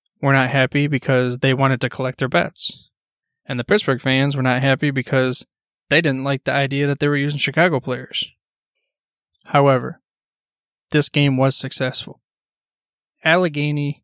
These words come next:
realized a net profit of six hundred and twenty-one bucks, and that's even after they paid Hef,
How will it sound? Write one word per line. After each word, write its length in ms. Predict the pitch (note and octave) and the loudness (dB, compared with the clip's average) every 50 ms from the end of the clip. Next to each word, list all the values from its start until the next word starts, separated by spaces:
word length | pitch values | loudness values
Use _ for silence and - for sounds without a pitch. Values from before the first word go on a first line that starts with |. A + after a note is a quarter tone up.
| _ - | _ -10
realized 680 | C#3+ C#3 C#3+ C#3 C3+ C3+ C3 C3 C3 C3 B2+ - - | -4 0 0 0 0 0 -2 -2 -2 -4 -6 -6 -6
a 100 | D3 C#3+ | -4 -4
net 320 | C3+ B2+ C3+ E3 - - | -2 0 0 0 -2 -4
profit 480 | - - D#3+ D3 C#3+ - - C3+ A#2+ - _ - | -4 -2 -2 -2 -2 -2 -4 -8 -8 -8 _ -10
of 100 | E3 - | -8 -4
six 260 | - - D#3 D3 - | -2 -2 0 0 0
hundred 260 | - D#3 D3 D3 C#3 C3+ | 0 0 2 2 2 0
and 140 | C3 B2 | -2 -4
twenty-one 420 | - - C3+ C3+ C3 C3 B2+ B2 B2 | -4 -4 -2 -2 -2 -2 -2 -4 -4
bucks, 360 | B2 B2 - - - - - _ _ _ _ _ _ _ _ _ _ _ _ | -4 -6 -6 -8 -10 -12 -14 _ _ _ _ _ _ _ _ _ _ _ _
and 120 | - C#3 | -2 0
that's 180 | D3 E3+ - - | 2 2 2 2
even 240 | D#3 D3+ C#3 C#3 C3+ | 2 0 2 0 0
after 240 | C3 C3 - D3 C3+ | 0 -2 -2 -2 -2
they 100 | C3 A#2+ | -4 -2
paid 440 | - - D#3+ D#3 C#3 B2 B2 - - _ _ _ _ _ _ _ _ - | 0 0 2 2 2 0 -2 -6 -12 _ _ _ _ _ _ _ _ -10
Hef, 460 | - - D3+ C3+ A#2+ - - - | -2 0 2 2 2 -2 -6 -14